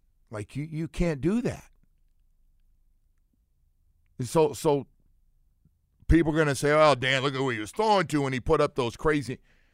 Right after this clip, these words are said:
like, you can't hold it against somebody that they're playing with good. Like,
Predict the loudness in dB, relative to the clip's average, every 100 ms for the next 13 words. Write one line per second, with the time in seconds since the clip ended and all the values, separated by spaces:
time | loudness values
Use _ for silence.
0 | _ _ -10 -8 -8 _ _ -20 -20 -20
1 | -20 -20 -20 _ _ -20 -20 -20 _ _
2 | _ _ _ _ _ _ -20 -20 -20 -20
3 | -20 _ -12 -10 -8 -6 -6 -8 -4 -2
4 | 0 -2 -4 -6 -8 -8 -10 -6 -6 -6
5 | -12 -14 -14 -10 -8 -8 -12 -14 -14 -14
6 | -16